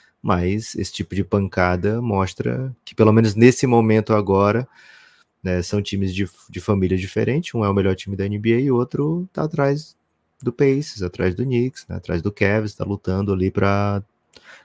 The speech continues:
aspirar por uma vaga de playoff direto, senão vai ter que tentar mais uma run daquelas de play-in, que, poxa, né, não, não deve ser simples, né? É, mas teve esse jogo, né, Gibas? Mais uma vitória do Boston com muita tranquilidade, mais um jogaço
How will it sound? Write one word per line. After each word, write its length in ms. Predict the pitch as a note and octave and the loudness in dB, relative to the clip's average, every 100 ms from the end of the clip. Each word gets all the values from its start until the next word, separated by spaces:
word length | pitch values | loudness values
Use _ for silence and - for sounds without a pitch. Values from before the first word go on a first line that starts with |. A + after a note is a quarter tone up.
| _ _ _ F#2+ | _ _ _ 0
aspirar 500 | F#2 - A2 G2 G2 | 0 6 8 8 4
por 160 | G#2+ | 4
uma 140 | G#2 F2+ | 4 4
vaga 320 | F#2 G2 G2 | 4 4 2
de 100 | F#2 | 2
playoff 480 | G2+ F#2+ F#2 F#2 G2+ | 2 4 4 0 0
direto, 400 | G#2 F2 F#2 G#2 | 0 2 0 -4
senão 240 | - F2+ | -4 -2
vai 100 | F#2+ | -2
ter 140 | F#2 | -2
que 80 | F2+ | -4
tentar 300 | G2 F2+ F2+ | -4 -2 0
mais 500 | E2+ E2 G2 B2 G#2+ | 0 0 2 2 2
uma 260 | A#2+ A#2+ A#2 | 0 2 2
run 560 | G#2+ G2 G2 A2 A#2+ A#2+ _ | 2 0 0 -2 -4 -8 _
daquelas 520 | - F#2+ F#2+ F#2 F#2+ | -8 -4 -2 0 0
de 80 | G2 | -2
play-in, 400 | - G2 F2+ F#2+ | -2 -2 -2 -6
que, 120 | - - | -12 -14
poxa, 440 | G2+ F2 - - E2+ _ _ _ _ _ _ | -8 -8 -10 -16 -20 _ _ _ _ _ _
né, 240 | D#2+ D#2+ | -10 -8
não, 160 | D#2+ E2 | -6 -6
não 260 | D#2+ E2 F#2 | -6 -6 -2
deve 220 | G2 F2+ | -2 0
ser 140 | G#2+ | -4
simples, 440 | - F#2+ F2 F2 D#2+ | -2 -6 -6 -8 -10
né? 160 | E2+ - - - - - _ _ - | -12 -14 -20 -20 -20 -20 _ _ -4
É, 160 | F#2+ | 0
mas 180 | F#2+ G2+ | 2 4
teve 180 | - C3 | 8 8
esse 160 | C3+ C3+ | 6 4
jogo, 360 | C3 F#3 F3 | 4 4 4
né, 160 | D3+ F#3 | 0 2
Gibas? 320 | C3 G#2 G2 | 2 2 2
Mais 240 | A#2 B2+ | 2 4
uma 80 | A#2 | 2
vitória 280 | A2 A2+ A2 | -2 0 0
do 120 | G#2+ | 2
Boston 360 | G#2 G2+ G2 G#2+ | 4 2 2 -4
com 120 | A#2 | 0
muita 280 | A2 A2 A2 | 2 2 2
tranquilidade, 920 | - G#2+ A#2+ A2 G#2 G#2+ C3+ D#3+ F3 | 0 2 4 6 8 8 8 6 4
mais 460 | F3+ A#2+ G#2 A2 G#2+ | 2 2 4 4 4
um 120 | A#2 | 0
jogaço 960 | G#2 G#2+ F#2+ G2 F#2+ G2 - G2 F2+ | 4 2 2 4 4 4 -2 -6 -6